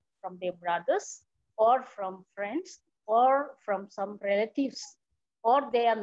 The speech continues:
not buying, they are going on with their old ones. Even highly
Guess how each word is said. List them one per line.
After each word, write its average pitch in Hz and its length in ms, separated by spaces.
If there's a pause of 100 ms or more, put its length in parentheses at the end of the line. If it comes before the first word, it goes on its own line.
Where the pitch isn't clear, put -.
not 285 300
buying, 214 380
they 196 200
are 214 220 (420)
going 269 280
on 285 200
with 185 140
their 202 220
old 202 240
ones. 165 460
Even 359 380 (600)
highly 302 460